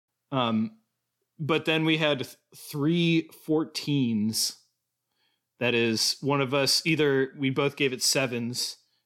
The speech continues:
or I think for all three of these, one of us gave it an eight and one of us gave it a six.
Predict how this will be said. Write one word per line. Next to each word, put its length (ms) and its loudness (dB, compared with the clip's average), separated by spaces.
or 80 0
I 60 2
think 200 0
for 140 -2
all 140 2
three 240 2
of 100 -2
these, 300 0
one 180 0
of 80 0
us 140 0
gave 200 0
it 120 0
an 240 -4
eight 320 0
and 120 -8
one 120 -6
of 100 -8
us 160 -6
gave 220 -6
it 60 -10
a 60 -10
six. 540 -4